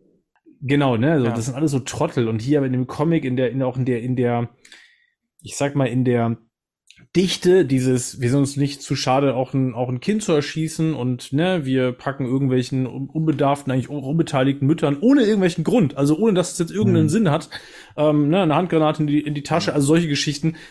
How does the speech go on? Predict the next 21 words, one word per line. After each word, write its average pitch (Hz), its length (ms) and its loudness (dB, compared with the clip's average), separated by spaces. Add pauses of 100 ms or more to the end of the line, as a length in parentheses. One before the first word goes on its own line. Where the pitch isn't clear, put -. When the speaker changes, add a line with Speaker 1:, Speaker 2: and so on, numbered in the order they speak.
Speaker 1:
das 131 120 -2
sind 165 80 2
natürlich 165 400 0
so 156 80 2
ein, 151 160 0 (280)
wo 139 100 -14
du 139 200 4
merkst, 156 240 0
okay, 139 160 -8
das 139 140 -4
hat 160 120 -4
ein 143 80 -2
Ausmaß 127 640 0
hier 123 140 0
erreicht, 113 880 -4
ähm, 127 480 -2 (300)
wo 120 200 0
du 156 120 2
dann 143 340 0 (160)
wahrscheinlich 151 640 -2
aus 135 300 -4